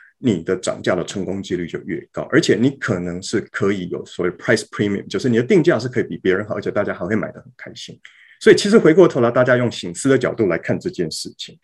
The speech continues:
你的涨价其实要获得支持，要获得理解，你就必须要从这个角度去看，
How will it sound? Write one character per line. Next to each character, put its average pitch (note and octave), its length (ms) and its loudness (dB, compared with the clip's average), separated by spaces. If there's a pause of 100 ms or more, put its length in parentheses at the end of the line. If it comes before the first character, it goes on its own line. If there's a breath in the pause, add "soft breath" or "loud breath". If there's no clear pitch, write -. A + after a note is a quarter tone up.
(320 soft breath)
你 C#3 100 6
的 F3+ 140 8
涨 A2+ 260 6
价 D#3+ 160 6
其 A#2 220 -2
实 G#2+ 220 -2
要 A#2+ 100 6
获 A2 180 2
得 F2+ 160 -2 (200)
支 A#2 260 -2
持， - 380 -10
要 A#2+ 100 0
获 B2+ 140 4
得 G#2 140 0
理 F#2+ 220 -8
解， - 280 -6 (140)
你 A2+ 100 -8
就 D#3 120 0
必 E3 300 2
须 B2 280 0
要 A#2+ 120 4
从 G2 240 -8
这 D3 80 0
个 A2+ 80 4
角 - 220 -4
度 G2 120 -2
去 - 120 -8
看， - 260 -8